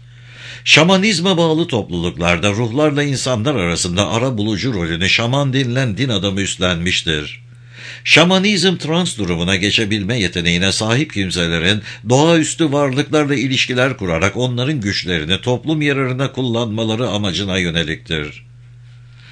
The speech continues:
Şaman adayı hocasından cinlerin çeşitlerini, dillerini, transa geçme yeteneğini, düşman büyülerini uzaklaştırma tekniklerini, davulun ve diğer törenlerde kullanılan ritüel araçların kullanımını vesaire öğrenir.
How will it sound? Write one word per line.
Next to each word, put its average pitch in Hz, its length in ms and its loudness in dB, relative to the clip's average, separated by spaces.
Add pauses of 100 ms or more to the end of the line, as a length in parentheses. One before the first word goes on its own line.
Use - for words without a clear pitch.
(360)
Şaman 180 380 4
adayı 82 340 0
hocasından 92 840 0
cinlerin 131 440 2
çeşitlerini, 87 840 0
dillerini, 87 760 2
transa 120 420 -2
geçme 104 400 0
yeteneğini, 87 760 0 (320)
düşman 135 560 0
büyülerini 143 500 0
uzaklaştırma 120 880 -2
tekniklerini, 98 880 2 (300)
davulun 160 460 4
ve 156 160 2
diğer 147 280 4
törenlerde 127 640 0
kullanılan 98 600 0
ritüel 135 380 2
araçların 110 540 -2
kullanımını 107 720 -2
vesaire 120 480 2
öğrenir. 80 640 -2